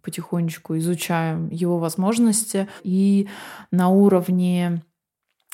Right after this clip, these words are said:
скажем так, регулируемого бюджета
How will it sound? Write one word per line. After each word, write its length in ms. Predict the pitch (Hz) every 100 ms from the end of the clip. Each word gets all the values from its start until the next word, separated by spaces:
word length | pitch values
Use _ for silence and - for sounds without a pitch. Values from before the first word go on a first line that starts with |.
| -
скажем 340 | - 208 196 196
так, 260 | 196 - 202
регулируемого 920 | 208 196 208 208 185 175 170 165 165
бюджета 840 | 165 160 - 233 262 240 180 170